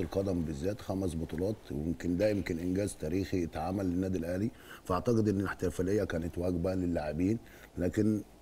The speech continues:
خليني أقول لك إن في ناس ساهمت كتير جدا. أنا كان بالنسبة لي عدم وجود سيد عبد الحفيظ، وده كان صاحب إنجاز كبير جدا، إن هو ما يشاركش في الاحتفالية،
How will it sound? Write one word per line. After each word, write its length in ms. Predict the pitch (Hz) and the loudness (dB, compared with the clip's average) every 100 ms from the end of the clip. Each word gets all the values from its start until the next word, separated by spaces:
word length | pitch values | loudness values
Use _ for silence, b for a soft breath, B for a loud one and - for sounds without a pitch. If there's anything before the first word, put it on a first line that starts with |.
| - - - | -20 -20 -10
خليني 280 | - 98 127 | 0 4 4
أقول 180 | 139 147 | 6 6
لك 180 | 127 | 8
إن 160 | 117 113 | 8 6
في 240 | - 147 | 8 10
ناس 300 | 139 147 147 | 10 6 6
ساهمت 380 | 120 107 113 104 | 6 6 6 4
كتير 260 | 90 - 107 | 2 2 4
جدا. 440 | 90 104 117 120 | 4 4 4 4
أنا 140 | 120 110 | 2 2
كان 460 | 101 101 101 98 | 2 2 2 2
بالنسبة 500 | 90 95 92 82 104 | 4 4 2 2 4
لي 320 | 120 117 107 | 6 6 6
عدم 340 | 85 104 110 104 | 4 4 4 4
وجود 220 | 101 113 | 4 2
سيد 240 | 107 104 | 2 2
عبد 140 | 92 78 | 2 0
الحفيظ، 360 | 80 98 113 | 0 2 4
وده 240 | 104 98 107 | 4 4 4
كان 180 | 95 80 | 2 -2
صاحب 420 | - 98 90 82 | 0 0 0 -2
إنجاز 340 | 85 85 98 - | 0 0 0 0
كبير 260 | 80 90 | 0 0
جدا، 300 | 87 90 90 | 2 0 2
إن 220 | 95 90 87 | 0 2 0
هو 140 | 95 | 2
ما 120 | 90 | 0
يشاركش 480 | 85 82 90 98 - | 0 -2 -2 -2 -4
في 120 | 80 | -2
الاحتفالية، 680 | 80 - - - 85 101 | -4 -4 -8 -2 2 2